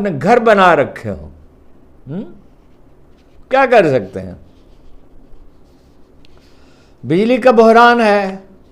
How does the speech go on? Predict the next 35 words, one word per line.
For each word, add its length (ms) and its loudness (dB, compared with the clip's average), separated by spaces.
کوئی 500 8
حل 380 8
پیش 280 4
نہیں 220 -8
کر 200 -4
رہے۔ 100 -14
یہ 120 2
رائے 320 8
دے 200 4
دیں 240 0
گے، 340 -2
سولر 440 2
پینل 380 2
دے 100 0
دیں 180 -4
گے۔ 140 -6
بس 100 2
اصل 340 2
مسئلہ 340 -4
یہ 220 0
ہے 120 2
بجلی 340 -6
کی 120 -10
قیمت 400 -4
کم 200 -8
کی 140 -14
جائے۔ 160 -10
عمران 360 2
خان 120 0
نے 80 -2
کیا 200 0
نا، 100 -2
ایک 220 0
سو 80 0
اڑتالیس 640 0